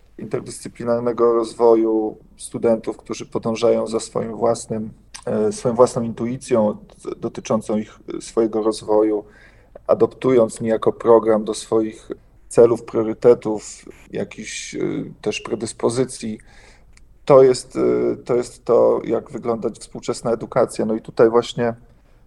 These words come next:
na styku tych różnych szkół można naprawdę fajny program,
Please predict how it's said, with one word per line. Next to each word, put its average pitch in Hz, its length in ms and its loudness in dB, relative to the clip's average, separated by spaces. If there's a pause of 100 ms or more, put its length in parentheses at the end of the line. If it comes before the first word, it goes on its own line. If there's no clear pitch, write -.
na 120 80 -4
styku 127 400 -4
tych 117 200 -2
różnych 117 380 -2
szkół 120 420 2
można 110 320 -2
naprawdę 110 540 2
fajny 113 480 0
program, 110 580 0